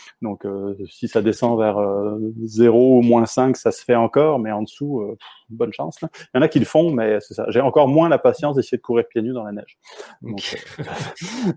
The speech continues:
Speaker 2: Bah,
Speaker 1: donc
Speaker 2: ça
Speaker 1: ce
Speaker 2: va être
Speaker 1: sera pas pour
Speaker 2: compliqué.
Speaker 1: tout de suite.
Speaker 2: <laughs> Euh, alors, il y a Sylvain Leloir que, que tu, que tu connais, euh, je
Speaker 1: Oui.
Speaker 2: pense, <laughs> qui, euh, qui te, qui te demande si ce sont des sandales spéciales. Alors, euh, j-, il y a plusieurs types de sandales de,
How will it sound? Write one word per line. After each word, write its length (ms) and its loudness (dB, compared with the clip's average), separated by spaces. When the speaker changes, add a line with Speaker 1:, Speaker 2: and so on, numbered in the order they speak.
Speaker 2:
Bah, 60 -6
Speaker 1:
donc 40 0
Speaker 2:
ça 0 -
Speaker 1:
ce 120 -4
Speaker 2:
va 60 0
être 80 2
Speaker 1:
sera 140 0
pas 100 6
pour 160 2
Speaker 2:
compliqué. 80 -6
Speaker 1:
tout 40 -8
de 40 -16
suite. 260 -12
Speaker 2:
<laughs> 280 -12
Euh, 520 4
alors, 400 2
il 80 -4
y 40 2
a 300 2
Sylvain 400 -2
Leloir 540 0
que, 300 -2
que 160 -8
tu, 320 -8
que 80 -4
tu 160 -6
connais, 520 -2
euh, 300 -4
je 120 -8
Speaker 1:
Oui. 140 4
Speaker 2:
pense, 180 -2
<laughs> 140 -10
qui, 240 0
euh, 380 4
qui 240 -10
te, 300 0
qui 140 -4
te 80 -2
demande 300 2
si 120 -6
ce 100 -2
sont 140 -4
des 100 0
sandales 280 0
spéciales. 640 0
Alors, 340 0
euh, 240 -2
j-, 160 -10
il 120 -12
y 60 0
a 40 0
plusieurs 400 -4
types 220 -10
de 80 -6
sandales 440 -2
de, 680 -2